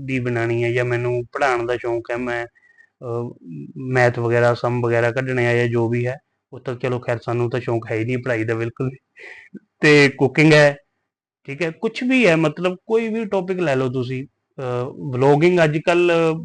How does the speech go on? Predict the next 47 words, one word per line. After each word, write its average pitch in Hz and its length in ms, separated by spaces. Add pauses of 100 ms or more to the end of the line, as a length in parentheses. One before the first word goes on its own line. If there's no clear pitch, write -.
(140)
ਸਾਰੇ 120 300
ਹੀ 139 60
ਹੋ 139 160
ਗਏ 156 160
ਆ, 160 60
ਵਲੌਗ 135 360
ਥੋੜ੍ਹਾ 139 180
ਜਿਹਾ 143 240 (500)
ਮੇਰੇ 135 240
ਹਿਸਾਬ 139 300
ਨਾਲ 131 100
ਹੁਣ 127 180
ਥੋੜ੍ਹਾ 135 280
ਜਿਹਾ 131 240 (600)
ਫਰਕ 123 220
ਉਹਨੂੰ 139 200
ਪਿਆ 123 200
ਹੈ। 147 160 (440)
ਟਰੈਵਲ 143 280
ਨੂੰ 190 200
ਹਰੇਕ 139 200
ਚੀਜ਼ 165 240
ਪਸੰਦ 139 300
ਕਰਦਾ, 127 380
ਹਰੇਕ 135 140
ਬੰਦਾ 139 240
ਪਸੰਦ 131 280
ਕਰਦਾ 120 280
ਹੀ 135 120
ਹੈ 135 40
ਘੁੰਮਣਾ 120 420
ਤਾਂ, 143 380
ਜਾਂ 123 300
ਘੁੰਮਣਾ 135 420
ਨਹੀਂ 143 220
ਤਾਂ 147 160 (180)
ਬੰਦਾ 131 260
ਵੈਸੇ 123 320
ਹੀ 143 60
ਜਨਰਲ 131 240
ਨੌਲੇਜ 123 300
ਵਾਸਤੇ 120 380
ਆਪਣਾ 123 280 (520)
ਦੇਖ 139 240
ਲੈਂਦਾ 120 280
ਜ਼ਰੂਰ। 120 340 (800)
ਤੇ 127 400